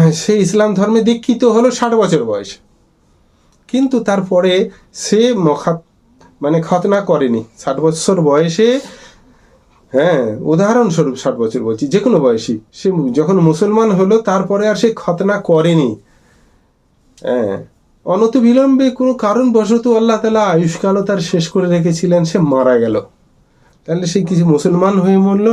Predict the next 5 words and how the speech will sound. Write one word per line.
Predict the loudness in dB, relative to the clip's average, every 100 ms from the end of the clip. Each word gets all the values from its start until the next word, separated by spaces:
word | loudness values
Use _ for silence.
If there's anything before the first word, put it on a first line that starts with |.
| 2
না | 2
বেঈমান | 2 0 0 0
হয়ে | 2 2
মরল? | 2 2 0 -2 -8 _ _ _ _ _ _ _ _ _ _ _ _ _ _ _ _ _ _ _ _ _ -16
অবশ্যই | -8 -4 0 0